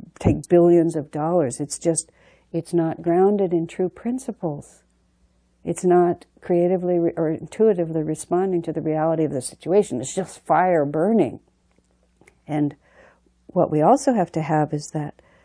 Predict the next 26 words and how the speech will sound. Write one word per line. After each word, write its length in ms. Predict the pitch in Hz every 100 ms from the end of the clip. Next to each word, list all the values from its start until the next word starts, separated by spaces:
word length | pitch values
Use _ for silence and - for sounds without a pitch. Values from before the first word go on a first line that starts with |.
| _ _ -
we 80 |
have 140 | 175 165
to 120 | 175
realize, 480 | 170 185 175 165 165
you 80 | 160
see, 200 | - 160
fire 360 | 170 170 156
also 300 | 151 151 -
represents 560 | 151 143 147 147 151 -
the 80 | -
power. 560 | - 170 175 147 143 _ _ _ _ _
Where 260 | 151 160
does 220 | 160 156 139
our 100 | 139
power 400 | 156 147 147 -
come 240 | 165 170
from? 240 | 165 151 143
What 200 | 143 147
is 160 | -
our 120 | 139
real 240 | 143 135 139
power? 400 | - 139 143 135 _ _ _ _ _
Is 120 | 147 143
our 100 | 139
power 380 | 156 147 143
power 580 | 131 - 170 170 160 -